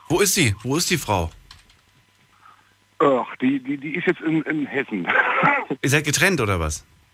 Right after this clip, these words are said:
Speaker 2: Ja, wir sind getrennt. Also das war meine erste Tochter. Und ich meine, ich hab ja, das haben wir ja schon gehabt. Ich hab sieben Söhne, eine Tochter und werd jetzt zum sechsten Mal Opa.
Speaker 1: Ach so, okay.
Speaker 2: Ja.
Speaker 1: Okay.
Speaker 2: Ja.
Speaker 1: Na ja,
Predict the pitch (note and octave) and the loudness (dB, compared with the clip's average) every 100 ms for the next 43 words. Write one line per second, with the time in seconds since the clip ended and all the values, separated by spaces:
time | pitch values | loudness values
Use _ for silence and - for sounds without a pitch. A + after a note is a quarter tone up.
0 | _ _ B2 B2+ C#3+ D3 B2 - F#2 F2+ | _ _ -2 2 2 0 -6 -8 -14 -10
1 | F2 G#2 A#2 A#2+ C3 A#2+ A#2 G#2+ G#2+ - | -6 -2 0 2 0 0 -2 -4 -6 -6
2 | F3+ - C3 - C#3+ A#2+ - A#2+ A#2 A#2+ | -6 0 0 0 -4 -4 -2 -2 0 2
3 | C3+ A2 A2 - A#2+ C#3 A#2+ B2 A2 B2+ | 2 0 -2 -2 0 0 -2 -4 0 0
4 | - A#2+ - A#2 A2+ G#2+ B2 C3 C#3 A2 | 0 -6 -2 -2 -2 0 0 2 0 -4
5 | G#2+ - B2 - D#3+ D#3+ E3+ - - - | -8 -2 -2 0 2 4 2 -2 -20 -18
6 | - B2 B2 C3+ - C3 A#2+ A#2 - A2 | -8 0 0 -2 -2 -2 0 -2 -4 -6
7 | G#2+ F2 E2+ F#2+ - - _ _ _ - | -6 -8 -6 -4 -4 -8 _ _ _ -16
8 | - - - - - - - - - G#2+ | -14 -16 -18 -10 -8 -6 -6 -8 -4 0
9 | A2+ G2 D#2+ C#2+ B1+ - - - - F2 | 0 0 0 -4 -8 -10 -12 -10 -6 -2
10 | D2+ - - - E3 E3+ - - G2+ - | 0 0 0 0 0 -4 -10 -8 -6 -6
11 | - D#2+ D2+ - - - - - C3 C#3 | -6 -6 -8 -14 -10 -8 -4 0 2 2